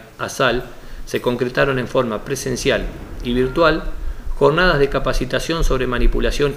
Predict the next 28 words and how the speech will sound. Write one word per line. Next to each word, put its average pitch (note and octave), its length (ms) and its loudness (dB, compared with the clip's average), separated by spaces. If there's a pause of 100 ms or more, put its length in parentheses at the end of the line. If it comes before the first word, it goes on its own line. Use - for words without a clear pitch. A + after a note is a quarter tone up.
higiénica D#3 720 2
y C3+ 120 4
segura D3 440 4
de C3+ 100 4
los C3+ 200 2
alimentos. G#2+ 640 0 (1080)
Se - 160 -2
realizaron A#2+ 480 4
auditorías A#2 580 2
a B2 40 0
establecimientos A#2+ 800 -4
elaboradores A#2 640 0
de A#2+ 80 0
productos B2 420 0
alimenticios A#2+ 800 -2 (380)
que - 80 -4
están E3+ 240 2
autorizados C#3+ 580 2
a B2 60 4
elaborar D3 480 2 (380)
y C3 80 0
vender C3+ 280 4
sus D3 160 0
productos D3 540 2
en A#2 160 -2
todo C#3+ 160 4
el C3+ 80 2
país. A2 400 -2